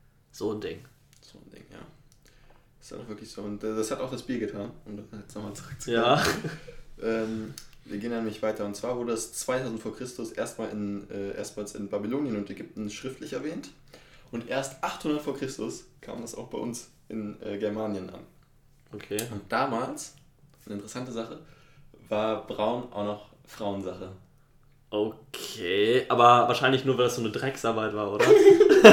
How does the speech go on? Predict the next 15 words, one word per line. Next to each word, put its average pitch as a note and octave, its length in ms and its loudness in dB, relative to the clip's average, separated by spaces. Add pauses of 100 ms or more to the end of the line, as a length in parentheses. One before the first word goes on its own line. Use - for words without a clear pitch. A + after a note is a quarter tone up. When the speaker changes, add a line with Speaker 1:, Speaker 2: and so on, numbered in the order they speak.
Speaker 1:
Also E3 360 12
jetzt D3 160 8
nichts E3 260 4
gegen D3 220 6
Frauen, D3+ 520 6 (320)
aber C3+ 260 8
Frauen D3 560 8
früher C#3 600 6 (260)
<laughs> - 260 -12
hatten D3 340 6
jetzt B2+ 220 0
nicht D3+ 240 2
die C3+ 120 4
höchste C#3 180 0
Stellung. C3+ 520 2